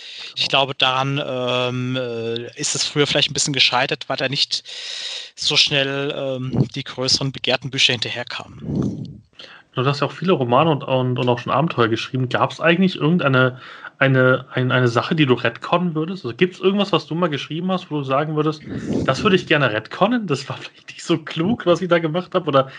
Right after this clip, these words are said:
Speaker 2: gibt's eine Hassregel von dir in E S A fünf, die du gerne umschreiben würdest?
Speaker 1: Also ich glaub,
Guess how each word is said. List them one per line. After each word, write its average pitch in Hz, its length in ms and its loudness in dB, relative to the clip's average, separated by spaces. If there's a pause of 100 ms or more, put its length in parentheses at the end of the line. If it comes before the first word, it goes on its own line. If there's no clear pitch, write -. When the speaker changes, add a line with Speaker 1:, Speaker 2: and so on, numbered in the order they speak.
(300)
Speaker 2:
gibt's 170 160 0
eine 147 260 2
Hassregel 185 540 -2
von 196 220 -4
dir 196 120 -2
in 202 80 -2
E 185 80 -2
S 202 160 -2
A 185 80 2
fünf, 196 300 -4
die 156 100 -8
du 147 100 0
gerne 143 300 4
umschreiben 165 640 -2
würdest? 185 500 -6 (1300)
Speaker 1:
Also 139 160 2
ich - 60 4
glaub, - 300 0